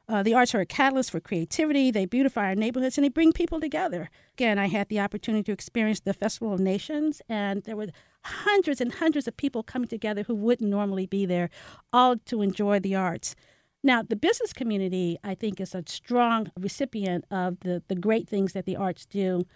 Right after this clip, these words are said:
I'll give you one example. Um, Wells Fargo Advisors recently invested nearly a million dollars with the Regional Arts Commission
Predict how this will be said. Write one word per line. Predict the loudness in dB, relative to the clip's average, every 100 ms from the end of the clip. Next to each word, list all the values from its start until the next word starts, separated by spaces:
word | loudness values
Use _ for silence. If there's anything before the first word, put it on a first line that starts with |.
| _ _ -2
I'll | 2
give | 4
you | 4
one | 4 2
example. | 2 0 -2 -2 -2 -2 -2
Um, | -4 -6 -4
Wells | 2 2 2
Fargo | -2 0
Advisors | -2 -2 -2 0 -2 -4 -4 -4
recently | -6 -4 -6 -2 0 0
invested | 0 0 0 -2 -2 -2 -2 -16 _ _
nearly | 2 6 6 6
a |
million | 4 4 4 2 2
dollars | 2 2 2 -2 -2
with | -2 -2 -12
the | -2
Regional | 0 2 0
Arts | 0 -2
Commission | -4 0 0 0 0 0